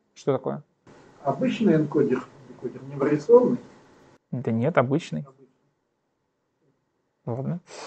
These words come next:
Speaker 1: И, в принципе, там ещё можно дальше приделывать механизм внимания, но здесь мы этого оставим, нам, видите, и так хватает. И по времени, как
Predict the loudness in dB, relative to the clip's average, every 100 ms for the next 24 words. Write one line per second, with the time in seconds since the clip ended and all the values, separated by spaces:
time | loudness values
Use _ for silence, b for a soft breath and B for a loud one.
0 | B B B B -20 _ _ _ _ _
1 | _ _ _ _ _ _ _ 4 4 4
2 | 2 2 2 -2 0 2 2 4 8 8
3 | 6 8 10 10 10 12 10 8 8 12
4 | 12 10 6 8 8 8 10 10 10 8
5 | 6 8 6 8 6 8 10 10 8 6
6 | 10 10 10 8 8 4 8 8 8 6
7 | 6 6 2 -4 6 8 10 8 8 4
8 | 0